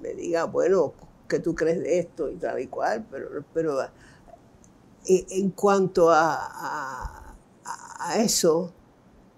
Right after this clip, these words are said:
eh, tiene que ser lo que yo veo. Tiene que ser lo que yo veo. Si veo que hay un cuadro, yo sé qué cuadro es, qué clase de cuadro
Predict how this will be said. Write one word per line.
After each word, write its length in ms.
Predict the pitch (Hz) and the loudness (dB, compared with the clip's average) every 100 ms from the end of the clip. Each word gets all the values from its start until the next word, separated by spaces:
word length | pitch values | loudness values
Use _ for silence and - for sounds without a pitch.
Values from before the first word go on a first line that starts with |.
| _ - - - | _ -20 -16 -6
eh, 340 | 160 - - - 165 175 _ - | -6 -6 -12 -16 -14 -16 _ 2
tiene 260 | 220 247 | 6 6
que 160 | 254 247 | 4 2
ser 200 | - 247 | 4 2
lo 100 | 240 | 2
que 160 | 220 185 | -2 -2
yo 160 | 185 | -2
veo. 320 | 202 180 202 160 - - - - - - - - - - - - _ - - - - - | -2 -4 -6 -12 -18 -20 -20 -20 -20 -20 -20 -20 -20 -20 -20 -20 _ -20 -20 -20 -10 -2
Tiene 160 | 220 | 0
que 80 | 226 | 0
ser 200 | 226 233 | -2 -4
lo 120 | 202 | -4
que 120 | 185 | -4
yo 120 | 156 170 | -4 -2
veo. 340 | 170 165 196 - - - - - _ - | 0 0 -2 -10 -20 -20 -20 -20 _ -16
Si 320 | - - 180 | -6 0 2
veo 420 | 165 214 254 262 208 | 4 8 8 8 4
que 120 | 196 | 4
hay 160 | 208 | 8
un 160 | 214 208 | 8 6
cuadro, 440 | - 214 220 196 | 2 2 4 2
yo 200 | 165 175 | 2 0
sé 260 | 175 214 214 | 0 0 -2
qué 140 | - | -4
cuadro 500 | 160 - 143 147 156 | -10 -6 -6 -6 -8
es, 320 | - - - - - - - _ - - - _ _ _ | -10 -16 -20 -20 -18 -20 -20 _ -20 -20 -20 _ _ _
qué 120 | - | -14
clase 400 | 165 175 170 175 | -8 -4 -4 -4
de 140 | 156 147 | -4 -6
cuadro 520 | - 147 139 - - | -8 -4 -4 -6 -10